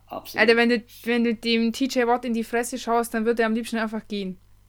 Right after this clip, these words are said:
Speaker 2: <laughs> Der wird einfach am liebsten sagen, <laughs> „Fuck, wieso habe ich mich nicht auf die covid neunzehn Liste schreiben lassen Anfang des Jahres?“
Speaker 1: Oder warum habe ich mich einfach in der Trade Deadline nicht traden lassen?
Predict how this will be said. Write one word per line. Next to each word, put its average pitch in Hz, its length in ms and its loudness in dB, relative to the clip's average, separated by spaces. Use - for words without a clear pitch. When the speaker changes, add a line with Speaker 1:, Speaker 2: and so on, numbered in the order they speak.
Speaker 2:
<laughs> - 840 -12
Der 233 80 4
wird 285 120 8
einfach 277 260 6
am 247 100 2
liebsten 285 300 0
sagen, 254 480 6
<laughs> - 80 -20
„Fuck, - 540 6
wieso 311 600 6
habe 269 340 8
ich 247 280 0
mich 233 200 2
nicht 269 340 2
auf 233 140 0
die 233 100 -6
covid 233 380 -4
neunzehn 214 360 -2
Liste 185 320 -6
schreiben 185 340 -8
lassen 190 300 -6
Anfang 208 380 -4
des 202 220 -10
Jahres?“ 170 160 4
Speaker 1:
Oder 165 160 6
warum 165 240 8
habe 185 120 6
ich 170 80 2
mich 175 200 6
einfach 165 220 4
in 156 100 6
der 147 80 2
Trade 165 240 4
Deadline 147 320 4
nicht 131 160 -2
traden 123 260 0
lassen? 104 320 -8